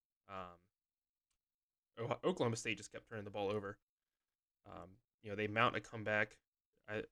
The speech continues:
but they were down by three, I wanna say, or four. I, yeah, I guess it was a touchdown. Um, or more than a field goal, I should say. Uh,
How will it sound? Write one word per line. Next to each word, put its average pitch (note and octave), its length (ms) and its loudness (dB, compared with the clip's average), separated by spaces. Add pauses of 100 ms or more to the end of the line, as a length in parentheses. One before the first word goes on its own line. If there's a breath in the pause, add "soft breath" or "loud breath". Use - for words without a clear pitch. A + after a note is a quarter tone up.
(140)
but G#2 100 -10
they A2 80 -2
were A#2 60 2
down C3 140 6
by A#2 100 4 (200)
three, D3+ 320 2 (160)
I C#3+ 60 -10
wanna D#3 140 -2
say, D#3 320 0 (180)
or A#2+ 60 -8
four. G#2 480 0
I, A#2+ 60 0
yeah, A2+ 220 4
I A2 60 6
guess B2 160 0
it B2 60 -2
was G#2 80 0 (180)
a G#2+ 40 -12
touchdown. G2 500 -12 (920)
Um, F2 280 -10 (1000)
or G2+ 240 0
more C3 160 4
than A#2 120 4
a A2 40 -2
field F#2+ 220 -10
goal, E2 140 -16
I - 20 -16
should - 180 -20
say. G2+ 200 -14 (800)
Uh, E2 240 -4